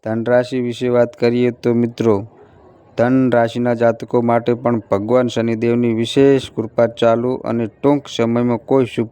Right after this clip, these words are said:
સમાચાર મળવાની સંભાવના છે. તમે અત્યાર સુધી જે મહેનત કરી છે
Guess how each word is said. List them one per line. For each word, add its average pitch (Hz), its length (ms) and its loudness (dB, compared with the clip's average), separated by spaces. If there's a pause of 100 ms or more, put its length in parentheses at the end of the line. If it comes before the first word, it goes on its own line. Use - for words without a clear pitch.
સમાચાર 117 440 2
મળવાની 117 600 2
સંભાવના 104 840 0 (560)
છે. 107 500 0 (1700)
તમે 120 220 2
અત્યાર 147 520 0
સુધી 123 360 -6
જે 120 260 2
મહેનત 120 640 2
કરી 123 380 2
છે 113 420 0